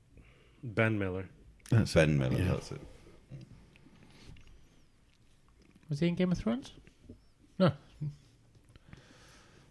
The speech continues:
Speaker 3: No, but I was just
Speaker 4: No.
Speaker 3: saying that he's in it.
Speaker 1: Anyway, let's get on with this.
Speaker 3: Well, that intro scene,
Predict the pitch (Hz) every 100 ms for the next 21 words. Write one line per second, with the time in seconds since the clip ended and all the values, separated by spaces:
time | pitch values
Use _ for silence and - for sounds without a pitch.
0 | - 170 82 80 80 82 78 73 71 67
1 | 65 69 - 69 65 69 - - - -
2 | - - - - - - - - - 117
3 | 110 101 95 95 95 - 92 87 87 87
4 | - - - - - - - - - -
5 | - - - - - - - 196 - 190
6 | 180 - 165 135 127 82 80 95